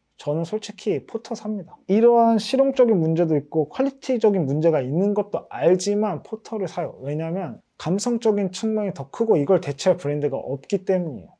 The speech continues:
솔직히 소비자 입장에서는 감성적인 문제와 퀄리티적인 문제를 분리해서 생각할 이유도 크게 없어요. 그냥 좋으면 사게 되는 게 소비자의 입장이고, 그런 것들을 잘 생각해야 되는 게 패션 브랜드의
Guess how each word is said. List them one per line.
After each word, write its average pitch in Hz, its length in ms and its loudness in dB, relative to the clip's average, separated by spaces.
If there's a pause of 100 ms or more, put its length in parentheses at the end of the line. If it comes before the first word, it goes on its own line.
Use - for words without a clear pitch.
(160)
솔직히 269 640 -2
소비자 262 520 2
입장에서는 151 840 -4
감성적인 190 680 4
문제와 135 460 0 (180)
퀄리티적인 233 680 0
문제를 147 460 0
분리해서 240 500 4
생각할 254 640 -4
이유도 208 420 4
크게 277 280 -4
없어요. 131 500 -8
그냥 220 420 -2
좋으면 247 460 4
사게 247 300 2
되는 165 300 -2
게 180 180 2
소비자의 214 580 0
입장이고, 139 680 -6 (260)
그런 226 360 4
것들을 220 400 4
잘 151 220 -2
생각해야 214 520 0
되는 175 220 0
게 180 100 -2
패션 240 340 -2
브랜드의 170 680 2